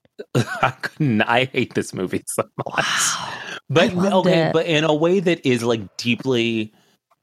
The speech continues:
Speaker 1: I don't know. Maybe I'm just not, like, in the mood for this today. I think this
Speaker 2: Mm.
Speaker 1: movie needs to be watched. First of all, it's snowy.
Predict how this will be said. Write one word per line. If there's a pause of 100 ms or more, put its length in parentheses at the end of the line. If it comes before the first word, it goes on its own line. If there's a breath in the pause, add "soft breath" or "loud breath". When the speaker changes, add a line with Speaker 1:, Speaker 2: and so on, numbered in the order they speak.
(140)
Speaker 1:
I
don't
know.
Maybe
I'm
just
not,
like,
in
the
mood
for
this
today. (360 loud breath)
I
think
this
Speaker 2:
Mm.
Speaker 1:
movie
needs
to
be
watched.
First
of
all,
it's
snowy.